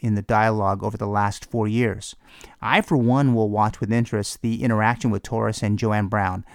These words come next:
Now, together, the Republican Seven can really push a pro-economy agenda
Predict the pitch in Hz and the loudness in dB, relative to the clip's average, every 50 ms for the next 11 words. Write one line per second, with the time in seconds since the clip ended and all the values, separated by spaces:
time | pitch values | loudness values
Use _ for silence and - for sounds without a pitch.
0 | - - - - - - - - 120 127 123 120 - - - - - - - 143 | -20 -20 -20 -20 -20 -18 -8 -2 2 4 4 4 2 -2 -16 -18 -6 0 2 4
1 | 151 151 151 147 135 120 123 113 113 - 131 120 131 - 110 107 - 143 131 127 | 4 6 4 4 2 2 0 -2 0 -2 -2 -2 -2 -2 -2 0 0 0 2 2
2 | 123 117 - 131 123 117 117 123 131 127 127 123 117 110 - - - _ _ _ | 2 0 2 2 2 2 2 2 2 2 2 0 0 -2 -6 -14 -20 _ _ _
3 | - - - 160 147 - - 123 113 - _ - - - - 143 139 139 135 131 | -8 -2 2 2 2 2 2 -2 -2 -2 _ -14 -8 -2 0 2 4 4 4 4
4 | 131 131 127 127 - - 120 - - - 117 117 123 127 123 117 113 110 104 - | 2 2 2 0 -2 -4 -10 -8 -2 0 2 2 4 4 4 2 2 0 -2 -2
5 | - 113 107 101 104 104 95 | -2 -2 0 0 0 -2 -4